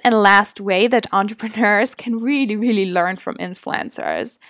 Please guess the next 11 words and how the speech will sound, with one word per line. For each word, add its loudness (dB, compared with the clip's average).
is 2
that 6
influencers 0
have 2
done 2
what 2
they're 4
doing -4
for 0
a -6
very -2